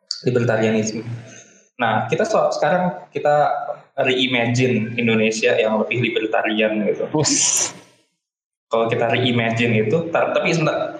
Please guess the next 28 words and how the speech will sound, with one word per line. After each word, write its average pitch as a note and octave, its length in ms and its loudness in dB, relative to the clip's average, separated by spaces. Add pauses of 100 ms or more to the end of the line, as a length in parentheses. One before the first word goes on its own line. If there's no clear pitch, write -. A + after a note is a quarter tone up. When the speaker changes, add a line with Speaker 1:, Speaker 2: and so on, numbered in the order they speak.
(140)
Speaker 1:
take, - 320 -2
takeaways C#3 800 0
yang C3 240 0
tadi B2 240 0
itu - 80 -2
kan - 80 2
sebenarnya F3+ 560 2 (720)
government B2+ 480 2
boleh A2+ 320 2
small, A2+ 640 0 (320)
tapi A#2 240 -2
Speaker 2:
Hmm. - 80 2
Speaker 1:
tetap - 300 0 (260)
integritinya B2 1120 0
kayak A#2 240 0
basic, A#2+ 560 -2
basic B2 320 -2
government B2 480 0
principle-nya C#3 480 0
tetap - 240 -2
harus - 240 -2
tinggi B2+ 320 0
kan, B2+ 160 0
kayak - 640 -4
integritinya A#2+ 560 0
harus A#2+ 160 2
tetap - 160 0
tinggi, B2 400 2